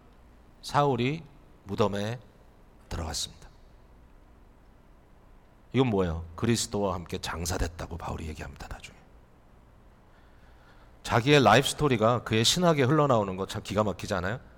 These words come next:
"내가 그리스도와 함께 장사되었다." 죽었던 자리에서 그가 뭘 하고 있었죠? 나중에 예수님께서 아나니아 선지자를 불러가지고 그에게 보내기 전에, 그 보내는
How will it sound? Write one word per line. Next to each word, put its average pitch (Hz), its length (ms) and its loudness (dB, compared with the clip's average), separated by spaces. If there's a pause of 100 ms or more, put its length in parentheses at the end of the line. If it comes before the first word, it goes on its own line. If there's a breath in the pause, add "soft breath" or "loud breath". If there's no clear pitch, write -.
(280 soft breath)
"내가 107 240 4
그리스도와 139 520 6
함께 165 500 4
장사되었다." 143 840 6 (1700)
죽었던 254 560 10
자리에서 165 840 10 (1500)
그가 170 220 6
뭘 147 220 10
하고 233 180 10
있었죠? 160 560 6
나중에 143 640 6 (640)
예수님께서 143 600 4
아나니아 131 600 8
선지자를 127 500 2
불러가지고 104 600 2
그에게 104 320 2
보내기 98 380 -2
전에, 95 420 -2 (640 loud breath)
그 131 220 6
보내는 135 680 4